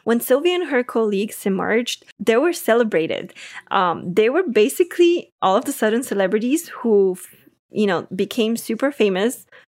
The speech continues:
pretty much overnight, far beyond the spheres of the scientific community, showered with attention, awards, and so on. They were even given a reception at the White House. And this is when Sylvia realized that she could use her unique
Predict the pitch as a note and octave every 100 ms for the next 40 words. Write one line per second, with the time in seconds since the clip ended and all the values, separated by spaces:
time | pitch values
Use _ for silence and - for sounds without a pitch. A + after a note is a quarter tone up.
0 | _ - C4 C#4 A3+ G#3+ A#3 F3 - C4
1 | - - _ - A#3 B3+ B3+ A#3 A3 A3
2 | G#3+ A3 - G#3+ G3 G3 G3+ - F3+ F3+
3 | G#3+ - D#3 F#3 F#3 - - - G#3+ G4+
4 | G4+ - - A3+ - - - - - A3
5 | C4 D4 C#4 C#4+ C4+ G#3 G3+ - G3 G3+
6 | G3 - F3+ G#3 A3+ A3+ A3+ A3+ - -
7 | - _ - G3+ G#3 - G3 F#3+ F3+ F#3
8 | F#3 G#3 A3+ B3 A#3+ C4 E4 E4+ A3+ B3
9 | B3+ - G#3 G3 - F#3+ G3+ - F3+ -
10 | C#4 B3+ F#3 E3 F3+ A#3+ - - - -
11 | - _ _ _ - - - C4+ E4+ G#4
12 | D4 B3 A3 G#3+ G#3+ - G#3 G3+ G3+ F3+
13 | F#3 F3+ F3 F3+ - F3 F3 - - D4+
14 | F#3+ G#3 B3+ - G#3+ G3 F#3+ F3+ A3